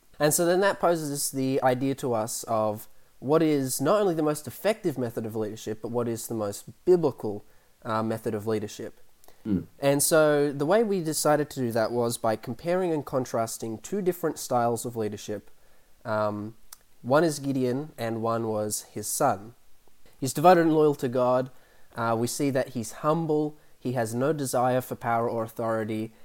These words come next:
Speaker 1: and he submits to God's will, and he takes whatever, uh,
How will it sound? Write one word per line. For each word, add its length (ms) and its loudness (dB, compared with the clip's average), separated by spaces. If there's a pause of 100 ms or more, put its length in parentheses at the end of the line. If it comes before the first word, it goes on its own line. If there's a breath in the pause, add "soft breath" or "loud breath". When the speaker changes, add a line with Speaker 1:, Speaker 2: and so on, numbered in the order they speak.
(200)
Speaker 1:
and 340 0
he 560 -4
submits 460 -2
to 80 -2
God's 300 -2
will, 320 2
and 160 -4
he 80 -4
takes 460 -4 (120)
whatever, 640 2 (100)
uh, 360 -2